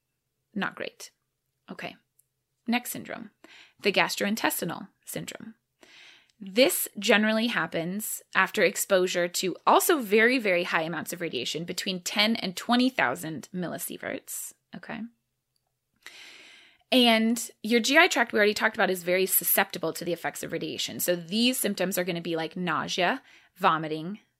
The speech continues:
diarrhea, anorexia, so not wanting to eat anything, huge amounts of abdominal pain. You can get distension. Um, it can affect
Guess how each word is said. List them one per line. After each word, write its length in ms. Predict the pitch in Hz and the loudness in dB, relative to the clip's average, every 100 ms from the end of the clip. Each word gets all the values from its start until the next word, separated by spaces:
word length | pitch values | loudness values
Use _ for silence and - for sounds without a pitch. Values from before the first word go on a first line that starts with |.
| _ | _
diarrhea, 720 | - 160 165 160 156 156 240 - _ - _ - | -2 0 0 -4 -4 -4 -4 -8 _ -20 _ 0
anorexia, 720 | 214 202 170 - - 175 196 | 2 4 2 0 -2 2 2
so 100 | - | 0
not 220 | 185 165 175 | -2 -2 -2
wanting 260 | 170 180 | -4 -4
to 140 | - - | -6 -8
eat 100 | 180 | -8
anything, 520 | 165 170 156 156 208 - - - | -8 -10 -10 -8 -10 -12 -20 -20
huge 460 | - - 262 277 247 | -16 0 4 6 6
amounts 300 | 226 190 202 | 4 4 4
of 80 | 185 | 2
abdominal 520 | 175 185 180 190 202 | 2 4 2 2 -2
pain. 520 | - 202 175 170 196 - | -4 -4 -2 -4 -6 -10
You 140 | 196 | -10
can 180 | 190 180 | -6 -2
get 340 | 180 - - | -2 -2 -8
distension. 840 | 190 185 - 226 214 - 226 262 330 _ - - - - _ - | -6 -4 0 2 2 4 4 4 0 _ -20 -20 -20 -20 _ -2
Um, 340 | 185 175 160 - | 0 0 -4 -2
it 120 | 214 | -2
can 140 | - 214 | 0 -2
affect 800 | 202 - - 262 294 - - | -2 -6 4 4 4 -4 -10